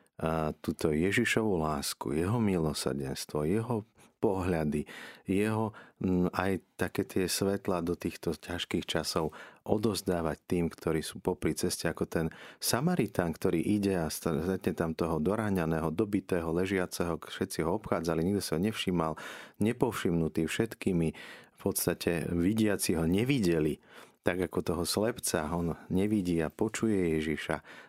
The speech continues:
A my túžime, aby stále viacerí ľudia počuli Ježiša. Takže cieľom je takým tým konečným, myslím si, že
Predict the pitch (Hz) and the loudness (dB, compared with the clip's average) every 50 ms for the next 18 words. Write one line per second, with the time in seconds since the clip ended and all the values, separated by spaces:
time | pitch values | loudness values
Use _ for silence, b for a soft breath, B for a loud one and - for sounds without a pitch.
0 | B B 80 90 92 - - 135 147 131 120 120 107 104 90 87 85 76 - - | B B -2 -2 0 0 2 2 2 2 2 2 2 2 0 0 0 0 -2 -2
1 | - - - 135 127 127 127 107 98 101 110 120 - - 110 101 90 92 95 101 | -2 -2 -2 0 0 0 0 0 0 0 0 -2 -4 -2 -2 0 0 0 0 0
2 | 95 82 - - - 135 156 - - - 127 113 107 98 90 87 85 82 78 - | 0 -2 -2 -2 -2 -2 0 -2 -2 -2 0 2 2 2 2 2 2 2 0 0
3 | 82 73 71 - - 73 - - B B B B B B B B B - 87 82 | -2 -2 -2 -2 -4 -6 -6 -8 B B B B B B B B B -4 -2 0
4 | 87 90 82 - - - 113 113 117 107 98 95 87 82 82 - B B B B | 0 -2 -2 -2 -2 0 0 2 2 2 0 0 0 0 -2 -2 B B B B
5 | B B B 92 90 87 92 95 101 110 107 92 - - - 82 - - 90 82 | B B B -2 0 2 2 2 2 2 0 -2 -4 -6 -8 -8 -6 -4 -4 -4
6 | 78 - - 80 76 - - 95 92 101 98 90 - - - - 85 82 85 80 | -2 -2 -2 -2 0 0 0 0 0 2 0 0 0 -2 -2 0 0 2 2 2
7 | 78 73 - 82 82 - - - 82 76 - - 80 78 - 82 76 - | 0 -2 -4 -6 -8 -6 -4 -4 -4 -4 -4 -4 -4 -2 -2 -2 -4 -4